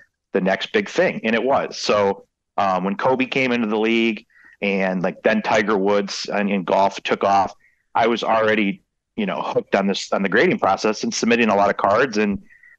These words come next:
um, you know, throughout my high school years, I was, you know, submitting tens of thousands of cards a month to P S A. And at the time, and then Beckett eventually launched their grading services, I think in ninety-nine or two thousand,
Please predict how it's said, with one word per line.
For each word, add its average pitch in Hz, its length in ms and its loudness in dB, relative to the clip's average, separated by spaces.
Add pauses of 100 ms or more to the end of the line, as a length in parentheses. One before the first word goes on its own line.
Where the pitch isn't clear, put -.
um, 98 520 2
you 127 80 -2
know, 104 140 0
throughout 123 260 0
my 107 100 0
high 113 160 2
school 113 240 0
years, 98 300 0
I 92 80 0
was, 98 340 -8 (180)
you 101 80 -6
know, 160 120 -6
submitting 208 580 2 (500)
tens 123 240 4
of 110 100 0
thousands 110 400 4
of 92 120 -4
cards 101 260 0
a 92 60 0
month 107 440 0 (420)
to 101 60 -2
P 117 180 2
S 107 140 -2
A. 107 160 4
And 101 100 0
at 98 80 -4
the 107 60 -4
time, 104 360 0
and 107 120 -2
then 104 120 -2
Beckett 101 300 0
eventually 101 560 -2 (320)
launched 104 280 0
their 104 160 2
grading 101 320 0
services, 95 460 -2
I 95 120 0
think - 260 -2
in 95 300 0 (480)
ninety-nine 98 600 2
or 92 80 -4
two 98 160 -4
thousand, 92 580 0